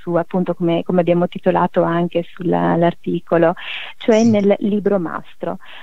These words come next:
Speaker 1: Lui aveva un'agenda in cui, eh, con, con cura certosina dal millenovecentottantanove almeno, nel senso che questa è l'agenda che è stata trovata,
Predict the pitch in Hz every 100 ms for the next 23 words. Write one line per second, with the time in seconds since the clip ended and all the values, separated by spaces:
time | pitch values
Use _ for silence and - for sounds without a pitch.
0 | - 277 175 233 320 233 214 214 226 277
1 | 381 339 220 214 277 208 175 - 190 185
2 | 180 175 175 175 180 190 190 190 190 -
3 | 220 214 - 294 208 - 190 - 233 202
4 | 196 208 240 208 196 220 294 226 185 185
5 | 214 214 196 185 185 190 190 196 170 160
6 | - 175 175 170 156 160 175 - 175 170
7 | 170 165 170 170 185 165 165 180 175 170
8 | - 170 - - 160 160 156 -